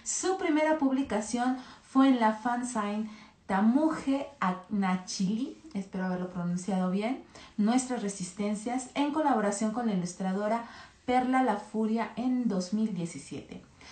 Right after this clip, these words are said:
Su obra forma parte de la antología digital de mujeres chihuahuenses,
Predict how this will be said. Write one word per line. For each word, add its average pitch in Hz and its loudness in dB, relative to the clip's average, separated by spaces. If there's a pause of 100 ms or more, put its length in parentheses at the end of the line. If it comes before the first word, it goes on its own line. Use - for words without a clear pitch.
(100)
Su 262 4
obra 311 8
forma 285 6
parte 294 4
de 214 0
la 202 0
antología 196 0
digital 220 -2
de 220 0
mujeres 220 0
chihuahuenses, 196 -4